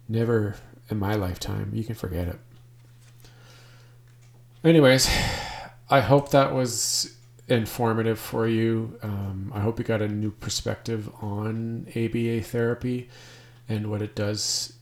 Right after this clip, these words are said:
how, and how it affects children and people who now are adults with autism. Go on Twitter,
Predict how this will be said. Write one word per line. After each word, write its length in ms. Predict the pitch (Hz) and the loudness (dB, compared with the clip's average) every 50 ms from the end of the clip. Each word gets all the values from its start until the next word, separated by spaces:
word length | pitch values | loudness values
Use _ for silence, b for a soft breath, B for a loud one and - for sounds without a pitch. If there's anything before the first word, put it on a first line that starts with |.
| - - - | -20 -16 -12
how, 240 | - - 110 104 101 | -6 -4 -2 -2 -2
and 100 | 101 95 | -2 -2
how 240 | 87 107 107 104 104 | -2 -2 0 0 0
it 60 | 104 | 0
affects 400 | 101 - - 110 104 - - - | -2 -2 -4 -4 -4 -4 -4 -6
children 640 | - - - 113 110 107 113 110 110 110 113 - - | -4 -4 -2 -2 -2 -2 -2 -2 -2 -2 -4 -4 -4
and 640 | 107 104 98 98 98 98 98 95 95 95 - - - - - - - | -6 -6 -4 -4 -6 -6 -6 -8 -8 -10 -10 -12 -12 -14 -16 -12 -6
people 480 | - 120 107 - - 113 113 113 110 | -4 -4 -4 -2 -2 0 0 0 0
who 140 | 98 107 107 | -2 -2 -2
now 540 | 101 101 101 98 101 104 104 104 107 104 117 120 | 0 0 0 -2 -2 -2 -2 -4 -4 -6 -8 -8
are 180 | 107 104 98 - | -6 -6 -4 -4
adults 520 | 104 101 101 107 110 113 110 - - - - | -4 -4 -4 -4 -4 -6 -6 -8 -10 -10 -10
with 120 | 117 113 | -8 -8
autism. 520 | 113 113 117 - 131 117 - 139 143 147 139 B B B B B B B B B B B B B B - - - | -8 -8 -8 -8 -10 -10 -8 -8 -8 -8 -10 B B B B B B B B B B B B B B -20 -20 -6
Go 240 | - 123 117 120 127 | -2 2 4 6 6
on 180 | 127 135 139 127 | 6 4 2 0
Twitter, 680 | - - - 127 120 117 117 120 123 123 123 123 | -2 -4 -2 -2 0 0 0 0 0 -2 -4 -8